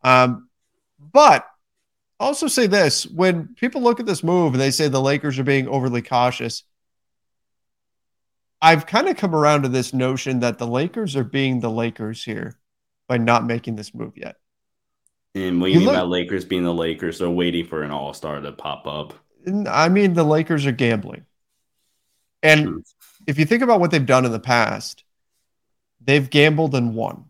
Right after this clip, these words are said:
Speaker 1: They traded the pieces that they needed to in order to clear cap space to get Shaq, right? Trading away Vlade, trading away other pieces, George Lynch, Anthony Peeler, guys like that. They cleared the cap space to get Shaq before knowing whether or not they actually had him.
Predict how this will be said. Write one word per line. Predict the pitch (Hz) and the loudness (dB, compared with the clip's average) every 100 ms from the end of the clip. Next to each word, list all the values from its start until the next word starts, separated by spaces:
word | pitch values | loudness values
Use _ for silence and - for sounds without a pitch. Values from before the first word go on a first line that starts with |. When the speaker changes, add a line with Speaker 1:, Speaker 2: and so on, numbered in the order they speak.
| _ _ _ _ _ _ _ _ _ _ _ _ - | _ _ _ _ _ _ _ _ _ _ _ _ 2
Speaker 1:
They | 156 | 2
traded | - 185 226 277 220 | 4 4 6 4 0
the | |
pieces | - 180 170 147 131 | 2 0 2 0 0
that | 139 123 | -2 0
they | 127 | 2
needed | 127 135 131 | 2 2 0
to | - 120 | -2 -2
in | 117 | 0
order | 120 117 | 0 -2
to | - | -4
clear | 127 | -4
cap | 123 131 117 | -2 -2 -2
space | - 120 113 | -2 -8 -8
to | - | -8
get | 120 104 | -8 -6
Shaq, | - 107 101 _ _ _ - | -6 -6 -6 _ _ _ -6
right? | 131 151 - _ _ _ _ | -4 -4 -8 _ _ _ _
Trading | - 139 135 | 2 4 4
away | 131 127 | 2 0
Vlade, | 113 117 117 123 120 | 0 2 2 2 -2
trading | - 123 127 | -2 -2 0
away | 123 143 | 0 -2
other | - 131 | 0 0
pieces, | 127 127 117 | 0 -4 -4
George | 120 135 131 123 | -4 -2 -2 -2
Lynch, | 123 127 123 - - | -2 -2 -4 -6 -6
Anthony | 127 117 135 | -6 -4 -6
Peeler, | - 131 117 120 | -4 -4 -4 -4
guys | 123 120 | -4 -4
like | 131 120 | -6 -6
that. | 110 104 _ _ _ _ _ _ _ _ _ _ _ _ - | -6 -6 _ _ _ _ _ _ _ _ _ _ _ _ 0
They | 139 | 0
cleared | - 214 220 | 2 0 0
the | |
cap | - 151 143 | 2 2 2
space | - 131 | -2 -6
to | - | -4
get | 131 | -8
Shaq | - 123 113 - | -2 0 0 -2
before | 120 131 127 | -8 -4 -2
knowing | 120 117 113 | -2 -2 -2
whether | 113 110 | -4 -4
or | 110 | -4
not | 107 | -6
they | 113 | -6
actually | 110 104 110 | -8 -8 -12
had | 107 | -12
him. | - | -16